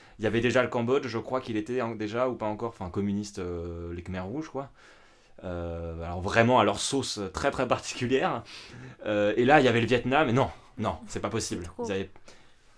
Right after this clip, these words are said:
Speaker 1: c'est trop. Déjà, on a empêché la Corée, on va pas en plus, euh, laisser, euh, le Vietnam entièrement devenir communiste. Et donc, ils sont venus, euh, ouais, euh, foutre,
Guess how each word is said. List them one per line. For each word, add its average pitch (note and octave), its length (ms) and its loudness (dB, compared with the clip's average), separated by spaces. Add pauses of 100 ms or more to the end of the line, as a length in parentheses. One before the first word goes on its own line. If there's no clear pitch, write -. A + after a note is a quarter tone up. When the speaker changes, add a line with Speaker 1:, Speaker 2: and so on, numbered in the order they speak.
(200)
Speaker 1:
c'est A#2 180 -8
trop. B2 420 2
Déjà, B2 240 4
on C#3+ 100 6
a C3+ 40 10
empêché C#3 340 4
la A#2+ 120 4
Corée, C#3 360 6
on A#2 80 2
va G#2 80 0
pas A#2 140 4
en A2 80 0
plus, A#2 260 -8
euh, G2+ 240 -2
laisser, G#2 460 -2
euh, G2+ 80 -2
le G2 80 -4
Vietnam A2 380 -4
entièrement G#2+ 360 -4
devenir G#2 300 -2
communiste. G#2 500 -8 (460)
Et G2+ 80 -2
donc, B2+ 240 -4
ils G2+ 60 -12
sont G2+ 200 -10
venus, G#2+ 320 -6
euh, F2 320 -4
ouais, B2+ 220 -2
euh, F2 220 -10 (200)
foutre, - 300 -20